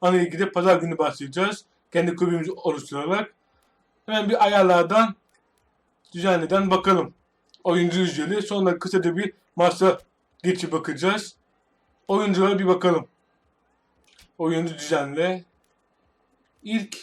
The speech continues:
İngiltere Ligi başlayalım. Arsenal lisanslı. Başka kulüp var mı diye bakalım şöyle bir. Manchester United lisanslı. Geri kalan lisanslı. İsmini değiştirebilirsek değiştireceğim.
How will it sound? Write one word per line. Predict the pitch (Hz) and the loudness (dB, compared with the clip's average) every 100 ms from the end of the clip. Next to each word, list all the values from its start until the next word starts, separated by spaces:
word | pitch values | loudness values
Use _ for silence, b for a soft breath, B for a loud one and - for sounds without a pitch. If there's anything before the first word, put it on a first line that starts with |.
| - _ _ _ | -20 _ _ _
İngiltere | 208 202 202 220 | -4 -2 -2 0
Ligi | 190 175 | 0 2
başlayalım. | 190 240 - 165 202 202 | 4 2 -2 -4 -4 -6
Arsenal | 196 185 - 208 202 185 - _ _ _ _ _ - | 2 4 4 2 2 2 -2 _ _ _ _ _ -14
lisanslı. | 156 175 165 - 160 180 202 196 _ _ _ _ _ | -4 0 0 -2 -4 -2 -2 -6 _ _ _ _ _
Başka | 165 165 185 180 | -4 -2 -2 -2
kulüp | 170 170 | -6 0
var | 185 175 | 2 2
mı | |
diye | 165 | 0
bakalım | 156 151 151 147 | -4 -4 -6 -6
şöyle | 131 143 139 | -8 -10 -8
bir. | 151 196 190 _ _ _ _ _ | -4 -4 -4 _ _ _ _ _
Manchester | 160 170 180 180 220 208 | -4 -2 -2 -6 -10 -2
United | 185 190 170 | 2 2 0
lisanslı. | 151 147 151 147 - 160 185 190 - _ _ _ _ _ _ _ _ _ _ | -8 -10 -8 -8 -10 -6 -4 -6 -12 _ _ _ _ _ _ _ _ _ _
Geri | 175 175 | 0 0
kalan | 180 170 190 185 | 2 2 4 2
lisanslı. | 165 175 160 - 214 220 | 0 0 0 -2 -8 -8
İsmini | - - 202 175 | -8 -6 -4 2
değiştirebilirsek | 185 185 185 185 180 190 - _ | 2 2 0 0 2 0 -2 _
değiştireceğim. | 175 170 170 143 185 208 | -2 -2 -4 -2 -2 -2